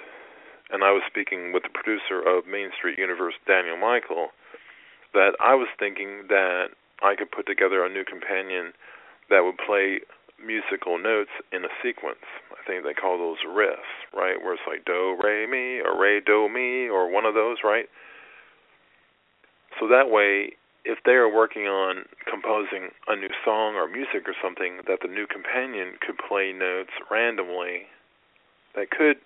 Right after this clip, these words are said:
end up helping them develop a new song later. Imagine a song written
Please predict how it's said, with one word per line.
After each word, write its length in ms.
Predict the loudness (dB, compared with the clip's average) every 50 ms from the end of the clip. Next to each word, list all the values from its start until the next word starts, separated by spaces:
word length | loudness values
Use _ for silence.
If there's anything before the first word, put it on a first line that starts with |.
| _ _ -8
end 160 | -4 0 2
up 140 | 2 2 2 0 2
helping 280 | 2 2 2 0 -2
them 280 | -4 -4 -4 -4 -8 -12 -16 _ _ _
develop 380 | -8 -4 -2 0 0 0 0 0
a 80 | -4 -4
new 180 | -4 -6 -6 -4 0
song 280 | 2 2 2 2 -2 -6 -12 -18 -20 _ _ _ _ _ _ _ -4
later. 300 | -2 -2 -2 -4 -6 -10 -16 _ _ _ _ _ _ _ -12 -10
Imagine 540 | -8 -6 -6 -6 -4 -6 -6 -8 -8 -12 -16
a 140 | -16 -16 -14 -8 -4
song 380 | -4 -2 -2 -2 -6 -8 -10 -14 -18 _ -12
written 420 | -8 -8 -8 -8 -10 -16 -18 -18